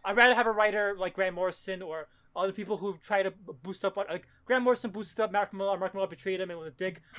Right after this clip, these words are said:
But I'd rather have, I'd rather have, uh, writers that try, uh, help them meet him along and s-, instead of trying to create this weird circular,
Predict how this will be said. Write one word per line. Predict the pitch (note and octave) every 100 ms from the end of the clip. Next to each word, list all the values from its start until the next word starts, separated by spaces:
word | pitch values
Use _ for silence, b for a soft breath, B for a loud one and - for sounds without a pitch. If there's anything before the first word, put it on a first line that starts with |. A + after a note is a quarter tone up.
| -
But | D#3
I'd |
rather | G#3 A3
have, | G#3 G3+ F#3+
I'd | F3+
rather | A#3+ A#3+
have, | A#3+ A3
uh, | G3+ F#3 F#3
writers | G3 G#3 F#3+
that | F#3+ F3+ _ _
try, | - G#3+ G3 F#3
uh, | D#3+ D#3 D3+
help | F3+ E3
them | F3
meet | F3+
him | E3+
along | D#3+ E3 D#3+ D#3+
and | C#3+ C#3+ C3+ F#3
s-, | F3 -
instead | F#3+ - G3+
of |
trying | - G3
to | -
create | F#3+
this | D#3 F#3 - _ _
weird | D#3 F3+ D#3
circular, | - G3 F#3+ F3 E3+ E3